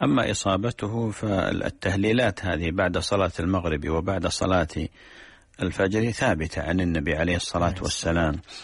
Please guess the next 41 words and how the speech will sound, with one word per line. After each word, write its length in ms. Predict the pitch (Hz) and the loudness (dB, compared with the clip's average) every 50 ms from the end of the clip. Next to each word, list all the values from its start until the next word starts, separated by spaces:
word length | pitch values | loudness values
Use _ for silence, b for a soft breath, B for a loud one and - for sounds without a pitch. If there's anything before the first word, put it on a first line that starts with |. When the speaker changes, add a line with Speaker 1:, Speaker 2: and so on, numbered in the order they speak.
| B B B B B | B B B B B
Speaker 1:
وهي 280 | - 107 98 101 95 92 | -2 0 0 2 2 0
قول: 360 | 90 - - 101 95 87 87 | 0 2 2 2 2 2 2
"لا 140 | 87 98 95 | 2 2 2
إله 400 | 71 80 87 90 92 85 82 80 | 0 0 0 2 2 0 0 0
إلا 220 | - 87 95 90 | -2 0 0 0
الله 340 | 85 82 85 85 80 - - | 0 0 2 0 0 0 0
وحده 440 | 85 87 90 - - - 80 85 82 | 0 -2 -2 -2 -2 -4 -4 -2 0
لا 120 | 87 92 | 0 0
شريك 460 | 90 - - 80 73 80 80 - - 85 | 0 0 -2 -4 -2 -2 -4 -2 -2 0
له، 260 | 82 92 87 85 73 | 0 0 0 0 0
له 180 | 80 87 - | 0 0 2
الملك 400 | 85 85 90 95 90 90 - - | 2 2 2 2 0 0 -2 -4
وله 280 | 82 76 80 80 87 80 | -2 -2 0 0 0 0
الحمد، 380 | 87 - - - 82 78 67 80 | -2 -2 0 0 0 0 0 0
يحيي 320 | 92 92 - - 92 82 | 0 -2 0 0 0 0
ويميت 480 | 80 78 82 82 87 92 85 82 - 78 | 2 2 2 2 2 2 0 0 0 0
وهو 200 | 78 90 85 78 | 0 0 2 2
على 220 | 80 87 87 82 | 2 2 2 0
كل 260 | - - 87 76 76 | 0 0 -2 -2 -2
شيء 240 | - - - 71 76 | -2 -2 -2 -2 -2
قدير"، 440 | 78 - - 82 85 104 123 135 - - B B B B B B B B B B | -2 -2 -2 0 2 2 2 0 -2 -4 B B B B B B B B B B
عشر 360 | - 104 104 - - 95 87 85 | -4 -2 -2 0 0 0 2 2
مرات. 420 | 85 80 73 76 76 73 - - | 2 2 2 0 0 -2 0 0
من 100 | 87 87 | 0 0
قال 380 | 92 - 107 107 98 95 92 90 | 0 0 2 2 2 4 2 0
كتب 380 | - - 98 - - 85 85 | -2 -2 -4 -2 -2 -2 -2
الله 360 | 85 87 90 90 87 87 90 | -2 0 0 0 0 -2 -2
له 200 | 82 85 - - | -2 0 0 0
عشر 280 | 71 95 95 - 92 85 | 0 -2 -2 0 -2 -2
حسنات 580 | - - 98 - - 92 104 120 139 123 - - | -2 -2 -2 -2 0 2 2 2 2 0 -2 0
ومحى 320 | 98 92 92 92 - 87 | 0 0 0 0 0 -2
عنه 380 | 78 80 82 82 90 90 76 - B B B B B B B B B B B B | 0 0 0 0 2 0 -2 -2 B B B B B B B B B B B B
عشر 300 | 95 101 104 - - - | -2 -2 0 0 0 0
سيئات، 680 | 92 - - 90 85 85 82 78 107 123 135 - - - | 0 0 0 2 2 2 2 2 2 2 0 -2 -2 -4
وكان 420 | - - - - 117 113 92 87 | -6 -4 -2 0 0 0 0 0
كمن 340 | 87 - 92 87 85 76 65 | 0 0 0 0 0 0 0
أعتق 680 | - 110 98 - - - - - - - - - - | 0 -2 -2 -2 -2 -2 -4 -2 0 -2 0 2 2
أربعة 420 | 117 131 131 110 98 92 82 82 | 2 2 2 2 0 0 -2 0
من 180 | 85 87 90 87 | 0 0 0 2
ولد 320 | 98 113 127 131 113 95 | 2 2 2 2 0 0
إسماعيل. 560 | - - - - - 85 80 73 73 73 - | -2 -4 -4 -2 0 0 0 2 0 -2 -4